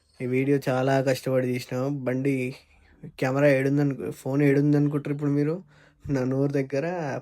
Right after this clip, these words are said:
పౌచ్కి పెట్టుకున్నాను అనమాట. ఇక్కడ చేతితోనే తీసిన. ఇట్లయితే దీన్ని తీసుకుపోయినాం. దీన్ని తీసుకుపోయి దాంట్లో దున్నడానికి కల్టివేటర్ ఉంటే బరువు ఎక్కువ అయిద్దని తీసుకొస్తున్నాం అనమాట.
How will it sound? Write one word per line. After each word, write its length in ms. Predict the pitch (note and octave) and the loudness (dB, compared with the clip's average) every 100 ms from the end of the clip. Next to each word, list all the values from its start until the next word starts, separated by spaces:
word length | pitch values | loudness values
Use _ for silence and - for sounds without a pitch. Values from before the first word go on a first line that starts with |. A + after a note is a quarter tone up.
| - | 0
పౌచ్కి 300 | C#3 C#3+ D3 | 2 2 0
పెట్టుకున్నాను 540 | C#3+ B2+ - B2+ A#2+ | -4 -4 -6 -6 -6
అనమాట. 400 | A#2 A#2 A2+ D3+ G3+ _ - | -8 -8 -8 -10 -12 _ -18
ఇక్కడ 240 | - C3+ | -4 -4
చేతితోనే 460 | C3 C3+ C3+ C#3+ C3+ | -2 -2 0 0 0
తీసిన. 440 | A#2+ - A#2+ F3+ - _ _ _ _ _ _ _ | -2 -6 -8 -8 -12 _ _ _ _ _ _ _
ఇట్లయితే 380 | C3+ A#2 C#3 D#3+ | -4 2 2 4
దీన్ని 200 | D#3 C#3+ | 4 4
తీసుకుపోయినాం. 680 | C3 - B2+ D3 C3 C3+ D3+ | 2 -2 0 2 2 0 0
దీన్ని 220 | C#3 C3+ | 0 0
తీసుకుపోయి 720 | C3 - C#3 C3+ C#3 D3+ F3+ - _ _ _ _ _ _ _ _ - | -2 -2 0 2 2 2 -2 -8 _ _ _ _ _ _ _ _ -6
దాంట్లో 760 | D3 C3 C3+ C#3 D3 C#3 A#2+ - _ _ _ _ D3 | 0 2 2 4 4 4 2 -4 _ _ _ _ -6
దున్నడానికి 840 | C#3 C#3 C#3 C3+ B2 D#3 E3+ C#3 | 0 2 2 2 0 2 4 4
కల్టివేటర్ 560 | B2+ C#3+ C#3+ D3+ E3 D3+ | 4 2 4 4 2 2
ఉంటే 200 | D3 E3 | 2 4
బరువు 300 | E3+ C3+ C#3+ | 6 6 6
ఎక్కువ 240 | D3+ D3+ | 4 2
అయిద్దని 600 | C#3+ C3+ C#3 F3 D#3+ C#3 | 0 2 0 2 2 0
తీసుకొస్తున్నాం 720 | C3 C#3+ C3+ - C#3 - B2+ | -2 -2 -2 -4 -8 -6 -6
అనమాట. 360 | A#2+ A#2+ A#2 A2+ | -6 -6 -6 -4